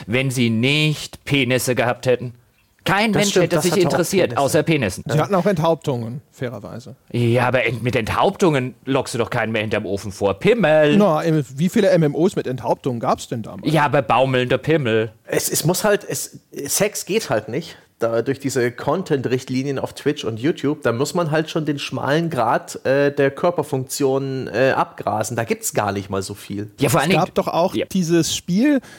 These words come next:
Speaker 3: mit, wo du so ein kleines Arschgesicht spielst und Leuten ins Essen kacken musst.
Speaker 2: What?
Speaker 3: Weißt du noch, Sebastian? Da <laughs> haben wir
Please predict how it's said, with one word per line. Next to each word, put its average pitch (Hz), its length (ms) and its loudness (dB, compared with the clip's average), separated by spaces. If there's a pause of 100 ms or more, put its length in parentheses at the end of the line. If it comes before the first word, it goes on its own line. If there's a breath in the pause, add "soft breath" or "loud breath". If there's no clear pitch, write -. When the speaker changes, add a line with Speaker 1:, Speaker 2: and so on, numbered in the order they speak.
(200 loud breath)
Speaker 3:
mit, 180 180 0 (100)
wo 170 140 2
du 202 100 4
so 165 100 2
ein 175 60 2
kleines 175 340 2
Arschgesicht 170 680 -2
spielst 139 320 0
und 139 100 0
Leuten 160 220 0
ins 147 140 -4
Essen 175 280 0
kacken - 320 -8
musst. 113 460 -8
Speaker 2:
What? 151 260 0
Speaker 3:
Weißt 151 160 0
du 214 60 4
noch, 220 100 4
Sebastian? 226 560 0
Da 170 240 4
<laughs> - 720 2
haben 233 160 2
wir 220 80 2